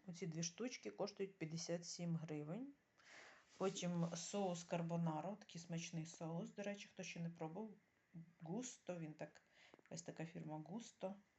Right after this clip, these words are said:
До, на нього зараз теж акція. От одна штучка,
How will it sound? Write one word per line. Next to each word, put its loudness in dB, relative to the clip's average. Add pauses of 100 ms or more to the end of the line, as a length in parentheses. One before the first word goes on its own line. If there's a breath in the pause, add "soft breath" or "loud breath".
(880 loud breath)
До, -2
на 0
нього 2
зараз 4
теж -2
акція. -2 (1800 soft breath)
От -2
одна 2
штучка, 2